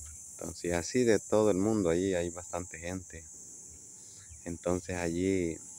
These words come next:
díganme de dónde, de dónde me ven, allí coméntenme. Entonces, para poderlos aquí saludar, amigos. Así es que gracias allí.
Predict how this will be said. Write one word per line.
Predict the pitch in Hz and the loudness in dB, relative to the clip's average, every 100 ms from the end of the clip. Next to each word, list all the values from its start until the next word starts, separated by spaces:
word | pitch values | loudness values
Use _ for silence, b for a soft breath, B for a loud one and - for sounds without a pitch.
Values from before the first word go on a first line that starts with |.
| - - B B B B - | -14 -14 B B B B -4
díganme | 82 92 92 90 85 | 4 6 6 4 6
de | 80 | 4
dónde, | 78 85 85 80 78 76 71 | 4 2 2 2 2 2 -2
de | 73 | 0
dónde | 80 82 80 | 0 2 0
me | 80 78 | -2 0
ven, | 85 92 | 0 0
allí | 85 85 | 0 -2
coméntenme. | - 80 78 85 98 - 87 76 78 - - - - - - - - - - B B B B B B - - | -2 -2 0 0 -2 -4 -6 -6 -8 -12 -16 -16 -16 -16 -18 -18 -18 -16 -16 B B B B B B -16 -14
Entonces, | 85 - 85 85 87 | -6 0 2 0 -6
para | 82 | -8
poderlos | - 80 80 82 85 80 | 0 4 4 4 2 0
aquí | 78 - 85 | -2 -4 -4
saludar, | 85 82 78 78 80 87 | -2 -2 0 2 4 4
amigos. | 85 82 80 76 - - - - - - - - B B B B B B - - - - | 2 0 -2 -8 -12 -14 -14 -14 -14 -14 -14 -14 B B B B B B -16 -16 -14 -4
Así | 90 | -2
es | 90 | 2
que | 87 | 4
gracias | 80 92 95 92 87 | 6 4 4 2 4
allí. | 87 101 113 | 6 6 4